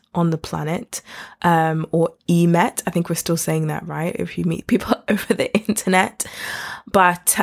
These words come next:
I promise you, season two will be just as juicy. So stay tuned.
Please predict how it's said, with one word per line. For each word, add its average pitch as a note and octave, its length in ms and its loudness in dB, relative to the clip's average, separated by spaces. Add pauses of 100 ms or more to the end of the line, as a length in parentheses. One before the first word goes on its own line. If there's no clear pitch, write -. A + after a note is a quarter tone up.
(120)
I F#3 140 4
promise E3+ 440 2
you, F3+ 300 2
season F3+ 480 0
two E3 460 0 (320)
will F3 120 4
be F3 280 0 (100)
just - 560 0
as E3 240 -2
juicy. - 600 -6
So - 460 0 (1000)
stay A#3+ 380 2
tuned. F3 680 2